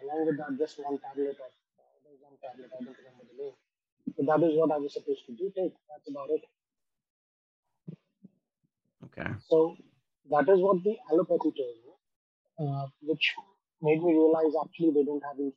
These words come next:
Speaker 1: treatment in allopathy here in India. So that's when I started, uh, evaluating the others, other, you know, alternative therapies, which included our very own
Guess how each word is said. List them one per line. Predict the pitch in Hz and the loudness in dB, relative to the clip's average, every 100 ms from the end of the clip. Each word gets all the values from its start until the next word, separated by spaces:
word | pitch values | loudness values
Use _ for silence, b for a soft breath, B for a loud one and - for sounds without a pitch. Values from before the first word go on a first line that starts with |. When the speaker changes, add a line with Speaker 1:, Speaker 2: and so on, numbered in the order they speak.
| - | -4
Speaker 1:
treatment | 135 - 139 - 170 | -4 -4 -8 -8 -12
in | 185 - | -12 -6
allopathy | 139 135 143 - 139 | -4 -2 -4 -4 -4
here | 120 123 - _ _ _ _ - | -2 -4 -6 _ _ _ _ -6
in | |
India. | 147 147 127 113 _ _ _ _ _ _ _ _ - | -2 2 0 0 _ _ _ _ _ _ _ _ -10
So | - 160 156 - - | 4 6 6 2 -2
that's | 170 165 | -2 0
when | 196 180 | 2 4
I | 175 | 2
started, | - 185 165 - - 165 147 | 0 -2 -2 -4 0 2 2
uh, | 147 147 | 0 -4
evaluating | 160 147 147 147 151 147 151 | -4 -2 2 4 2 0 -4
the | 151 160 | -6 -4
others, | 151 165 156 - 156 | 0 2 0 -8 0
other, | 165 - _ _ _ | 0 0 _ _ _
you | 156 | -20
know, | 143 | -6
alternative | 139 151 151 147 147 | -2 2 2 0 -2
therapies, | 139 131 - 156 - - _ _ _ _ 147 | -2 -4 -4 -6 -6 -20 _ _ _ _ -12
which | 143 151 - | 0 0 2
included | 147 156 151 156 | 0 4 6 6
our | 143 139 | 6 0
very | 135 139 143 | 0 2 2
own | 139 139 | 0 -4